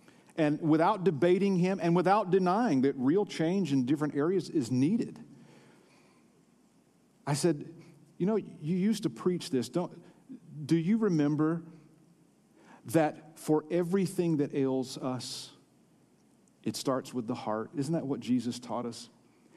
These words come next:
And the only thing that changes our heart is the gospel of Jesus Christ." And he's agreeing with me. And so we just kind of start talking through. And, and, and again, I'm not debating the guy, but I'm just trying to redirect the gaze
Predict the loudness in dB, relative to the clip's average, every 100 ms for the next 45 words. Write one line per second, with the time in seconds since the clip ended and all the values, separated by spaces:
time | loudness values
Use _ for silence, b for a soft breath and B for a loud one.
0 | B B 0 2 4 2 2 2 4 2
1 | 2 2 2 2 0 0 2 2 -2 -4
2 | -8 -4 -4 -4 -4 -6 -6 -4 -6 -6
3 | -8 -8 -8 -8 -8 -8 -12 -12 -12 -12
4 | -18 -20 _ -2 0 0 -2 -2 0 2
5 | 2 0 -2 -4 -4 B -2 2 4 4
6 | 0 0 0 0 -2 -4 -2 -2 -2 0
7 | -2 0 2 4 4 0 B B 0 0
8 | 2 -2 0 0 2 2 4 2 2 2
9 | 4 4 6 2 2 2 2 2 2 0
10 | -4 0 0 4 2 4 2 2 2 2
11 | 2 0 -2 -10 -16 B B -4 0 2
12 | 4 4 2 0 -6